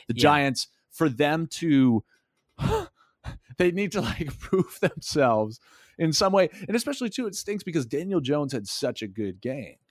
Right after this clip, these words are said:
Speaker 2: He did, and we have to give him props because
Speaker 1: We gotta give him props. He was super efficient.
Speaker 2: Yeah.
Speaker 1: He, he, you know, he didn't throw, not all of his passes were perfect,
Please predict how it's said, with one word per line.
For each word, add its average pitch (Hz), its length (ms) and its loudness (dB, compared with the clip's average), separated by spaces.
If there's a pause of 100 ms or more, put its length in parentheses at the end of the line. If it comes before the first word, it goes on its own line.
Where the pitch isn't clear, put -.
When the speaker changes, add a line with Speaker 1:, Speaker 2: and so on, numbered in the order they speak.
(160)
Speaker 2:
He 143 140 0
did, 131 260 4
and 123 120 -4
we 135 80 2
have 147 160 0
to 131 80 -4
give 131 180 0
him 110 140 -8
props 120 400 -4
because 107 240 -6
Speaker 1:
We 127 80 4
gotta 139 200 4
give 131 160 0
him 123 140 -4
props. 135 480 2 (180)
He 131 100 0
was 113 100 0
super 131 400 2
efficient. 139 540 0 (160)
Speaker 2:
Yeah. 120 240 -8
Speaker 1:
He, 123 260 -2
he, 120 480 0
you 123 140 0
know, 98 120 2
he 120 160 2
didn't 143 220 -2
throw, 135 560 4 (240)
not 151 220 2
all 131 160 6
of 131 60 0
his 139 100 0
passes 131 400 -4
were 104 80 -2
perfect, 185 440 -2